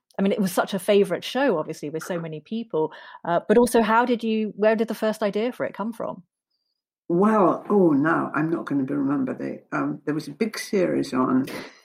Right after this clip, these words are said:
Speaker 2: of a very famous, um, oh,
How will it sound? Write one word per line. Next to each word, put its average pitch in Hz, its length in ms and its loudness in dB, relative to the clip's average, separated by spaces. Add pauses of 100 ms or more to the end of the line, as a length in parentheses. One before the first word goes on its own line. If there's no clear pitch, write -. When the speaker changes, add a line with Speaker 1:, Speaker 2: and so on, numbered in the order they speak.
Speaker 2:
of 156 160 0
a 151 140 2
very 170 400 0
famous, - 880 0 (580)
um, 165 480 0 (280)
oh, 214 200 -4